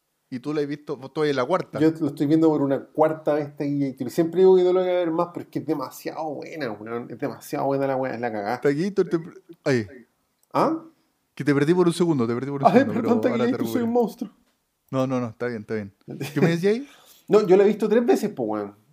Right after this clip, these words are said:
Speaker 1: Ya.
Speaker 2: Yo la he visto tres veces, eh, la vi por cuarta por segun-, bueno, la primera vez que la vi, la vi cuando la estaba saliendo. Yo la empecé a ver el año dos mil once, Taquillator.
Speaker 1: Ya.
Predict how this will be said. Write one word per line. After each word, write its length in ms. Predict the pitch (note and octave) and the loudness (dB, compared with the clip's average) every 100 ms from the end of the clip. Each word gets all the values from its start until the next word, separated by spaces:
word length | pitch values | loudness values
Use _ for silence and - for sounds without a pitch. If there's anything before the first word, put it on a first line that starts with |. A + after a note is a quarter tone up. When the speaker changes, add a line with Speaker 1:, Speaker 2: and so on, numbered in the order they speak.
| _ _ _ | _ _ _
Speaker 1:
Ya. 300 | B2+ A#2 G2+ C#3 | -6 -4 -4 -6
Speaker 2:
Yo 180 | C#3+ F3+ | 0 2
la 60 | |
he 20 | F#3+ | 2
visto 200 | F#3 E3+ | 0 0
tres 220 | G3+ G3 | 0 2
veces, 760 | A#3 A#3+ B3 C4 B3+ - - - | 0 0 -4 -4 -8 -16 -14 -4
eh, 540 | C#3 C#3 C3+ C3+ C#3 | 0 2 4 4 2
la 140 | C3+ C3 | 2 0
vi 160 | D3+ | 0
por 260 | E3+ E3+ - | -2 -8 -4
cuarta 320 | E3+ E3 - _ - | -4 -4 -10 _ -6
por 120 | C#3+ | -4
segun-, 380 | C#3+ C#3+ F3 - | -4 -4 -6 -4
bueno, 200 | E3 C#3+ | -2 0
la 100 | C3 | 0
primera 220 | C#3 D#3+ | 2 0
vez 100 | F#3 | 0
que 120 | F#3 | 0
la 80 | G#3 | 0
vi, 140 | G3+ A3 | 2 2
la 100 | G3 | 0
vi 100 | G3 | 0
cuando 220 | F#3+ F3+ | -2 -2
la 60 | |
estaba 220 | F3+ F#3 F#3 | -2 -2 -2
saliendo. 320 | F3 F3+ F3 | 0 0 0
Yo 80 | D#3 | 0
la 40 | |
empecé 220 | D3+ - E3+ | -2 -4 -4
a 40 | |
ver 60 | E3+ | -2
el 60 | |
año 160 | F3 F3 | -2 -4
dos 120 | E3+ | -4
mil 120 | D#3 | -2
once, 240 | B2+ - A#2+ | 0 -2 -4
Taquillator. 540 | A2 G#2+ G#2+ - - _ _ _ _ _ - | -6 -6 -8 -10 -18 _ _ _ _ _ -10
Speaker 1:
Ya. 360 | A#2+ A2 F2+ | -2 -2 -2